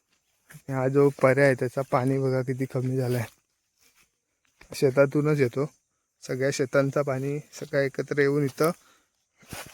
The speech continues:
मिळतो आणि हाच पुढं, हे बघा हाच पुढं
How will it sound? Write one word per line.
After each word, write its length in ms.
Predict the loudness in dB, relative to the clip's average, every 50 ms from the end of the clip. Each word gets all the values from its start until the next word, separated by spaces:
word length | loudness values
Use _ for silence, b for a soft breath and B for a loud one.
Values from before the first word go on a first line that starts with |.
| -20 -20 _ _ -6
मिळतो 400 | -2 0 0 0 0 0 0 0
आणि 880 | 0 -2 -4 -10 -18 -20 -20 _ _ -20 -20 _ _ _ _ -16 -8
हाच 280 | 0 2 2 2 0 -2
पुढं, 300 | -2 0 4 6 6 6 6 4 -4 -20 _ _ _ _ _ _ _ _ _ _ _ _ _ _ _ -10
हे 100 | -4 -2
बघा 220 | -2 0 2 2
हाच 180 | 2 2 0 -2
पुढं 460 | -6 -6 -4 -2 -2 -2 -4 -4 -8